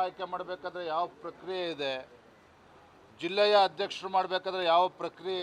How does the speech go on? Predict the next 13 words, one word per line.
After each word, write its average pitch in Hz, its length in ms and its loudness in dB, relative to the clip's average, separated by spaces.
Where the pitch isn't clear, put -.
ಇದೆ, 127 180 -10
ಮತ್ತು 190 220 -14
ಇದೆಲ್ಲವೂ 180 420 -6
ಕೂಡ 214 60 -8
ಕೇಂದ್ರದಿಂದ 196 420 -10
ಬಂದಿರತಕ್ಕಂಥದ್ದು. 160 800 -12
ವಿಜೇಂದ್ರ 185 320 -10
ತೀರ್ಮಾನ 170 260 -8
ಮಾಡಿಲ್ಲ. 147 260 -8
ಚಿಕ್ಕಬಳ್ಳಾಪುರ 202 720 -2
ಜಿಲ್ಲೆಗೆ 190 320 -6
ಸೀಮಿತವಾಗಿ 190 600 -8
ಹೇಳೋದಾದ್ರೆ 147 520 -2